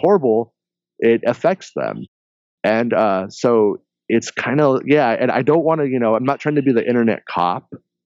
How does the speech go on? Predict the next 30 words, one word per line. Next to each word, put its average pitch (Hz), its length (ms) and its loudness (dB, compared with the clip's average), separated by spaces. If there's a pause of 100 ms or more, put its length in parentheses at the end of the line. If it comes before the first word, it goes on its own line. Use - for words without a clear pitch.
(180)
or 127 100 0
something 135 360 0
like 117 220 0
that, 139 360 0
but, 113 280 0 (340)
you 127 140 0
know, 113 160 4
we 117 200 0
gotta, 113 380 0
we 120 80 0
have 107 200 0
to - 80 -8
help 101 240 -4
each 101 140 -6
other 95 160 0
and 90 80 -4
protect 87 320 -6
each 76 160 -4
other, 107 500 0 (540)
or 101 520 0 (880)
the, 117 280 0
the 110 140 -2
whole 107 340 0
social 117 420 -2
experience, 113 600 -2
which - 180 -2
most 127 280 0
people 110 260 0
socialize 95 480 -2
online 92 440 -2